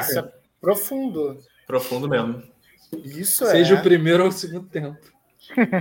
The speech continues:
Speaker 1: Pô, mas se você parar pra pensar, você só precisa de um tempo pra ganhar a partida.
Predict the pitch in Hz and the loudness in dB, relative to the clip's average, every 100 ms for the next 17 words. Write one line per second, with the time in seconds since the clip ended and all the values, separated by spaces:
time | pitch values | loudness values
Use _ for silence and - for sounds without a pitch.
0 | 185 165 196 - 180 139 202 233 180 226 | -4 -2 2 4 4 2 -2 -2 0 2
1 | 202 208 202 185 151 208 226 226 226 214 | 4 2 -4 -6 -4 -4 -4 -2 -2 -2
2 | 226 247 294 254 226 - 185 165 160 156 | -4 -8 -8 -6 -8 -6 -6 -6 -6 -6
3 | 151 - 151 - | -6 -6 -8 -8